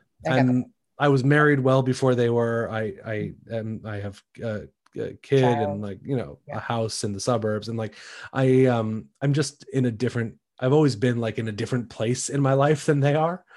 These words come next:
Speaker 2: Um, even though now they're, they're getting old too and settling down. Um, it, but we just hit it off. And I had never really had, like, dude friends before. Like,
Speaker 1: Mm-hmm.
Speaker 2: that was new to me and still is a little bit.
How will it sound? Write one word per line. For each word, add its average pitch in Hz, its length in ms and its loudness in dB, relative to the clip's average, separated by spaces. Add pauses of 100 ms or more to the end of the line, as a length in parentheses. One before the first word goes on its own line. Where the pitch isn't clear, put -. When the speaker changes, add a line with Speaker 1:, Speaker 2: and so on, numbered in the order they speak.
(420)
Speaker 2:
Um, 104 640 0 (120)
even 156 180 2
though 135 80 6
now 117 280 2
they're, 107 340 -4 (100)
they're 113 220 -6
getting 101 220 -8
old 101 200 -10
too 95 160 -10
and 107 100 -12
settling 98 320 -12
down. - 220 -14 (560)
Um, 104 480 -6 (280)
it, 127 200 -4
but 143 180 2
we 147 600 2
just - 420 -4 (640)
hit 151 240 -4
it 180 100 0
off. 196 280 0
And 131 120 4
I 180 80 6
had 175 100 2
never 190 220 2
really 139 240 4
had, 120 360 -2
like, 107 340 -6 (300)
dude 135 420 0
friends 160 480 0
before. 202 420 -6
Like, 175 160 -4
Speaker 1:
Mm-hmm. 160 40 -4
Speaker 2:
that 139 160 -2
was 151 140 -4
new 175 380 0
to - 120 -6
me 214 280 -2
and 123 200 -4
still 147 300 -4
is 175 160 -2
a 175 60 -4
little 175 160 -6
bit. 190 180 -6